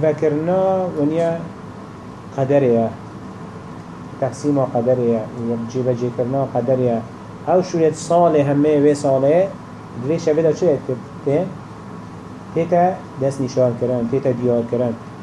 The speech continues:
ولی اف سالا چند کس مرن، چند کس دهین سر دنیای دا، چند کس ده نخوش بن. ونیا هر چطه که تیتا ریدان و ساله دا، الناف لیلة القدر دا چه تیت؟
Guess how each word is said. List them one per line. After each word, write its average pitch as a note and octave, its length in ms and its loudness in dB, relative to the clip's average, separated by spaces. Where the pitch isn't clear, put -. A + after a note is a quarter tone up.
ولی D3+ 120 2
اف E3 140 2
سالا C#3+ 240 2
چند C#3 300 0
کس B2+ 160 0
مرن، B2+ 260 2
چند C#3+ 280 0
کس B2+ 260 2
دهین B2+ 440 2
سر B2+ 180 2
دنیای B2+ 460 2
دا، A#2+ 200 2
چند B2+ 200 0
کس B2 120 2
ده B2+ 180 0
نخوش C3 260 0
بن. A#2+ 300 0
ونیا F3 240 2
هر A#3 120 2
چطه - 240 0
که D#3 180 2
تیتا E3+ 240 4
ریدان D#3 320 4
و D#3+ 100 4
ساله C#3+ 400 2
دا، C#3 280 4
الناف E3 380 2
لیلة E3+ 240 6
القدر F3 300 2
دا D3+ 160 2
چه D#3 240 2
تیت؟ C#3+ 220 2